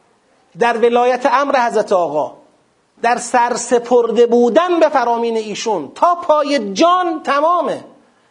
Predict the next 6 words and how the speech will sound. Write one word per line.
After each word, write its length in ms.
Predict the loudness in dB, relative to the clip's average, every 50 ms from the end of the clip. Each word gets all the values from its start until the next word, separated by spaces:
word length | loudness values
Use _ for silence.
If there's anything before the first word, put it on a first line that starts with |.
| _ _ -6
این 120 | -4 -2
حقیر 380 | -2 -2 -2 -4 -6 -12 -12 -12 -16 _ _ _ _ _ _ _ _ _ _ _ -4
و 80 | -2
مجموعه 520 | 0 0 0 -2 -2 -4 -4 -2 0 0 2
تدبر 440 | 2 2 2 2 0 0 -2 -4 -4
همینطورن. 640 | -4 -6 -8 -8 -12 -16 -18 -20 -20 -20 -20 -20